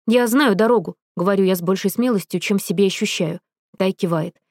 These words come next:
«Держите Аври при себе, а связь все время открытой. Когда найдете то, что нужно, сразу сообщите мне».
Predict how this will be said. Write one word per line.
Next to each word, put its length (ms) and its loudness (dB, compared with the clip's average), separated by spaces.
«Держите 400 2
Аври 200 2
при 140 0
себе, 360 0
а 100 -2
связь 240 0
все 180 2
время 280 2
открытой. 400 -2
Когда 240 0
найдете 360 2
то, 120 2
что 160 -2
нужно, 280 2
сразу 300 0
сообщите 460 0
мне». 240 -2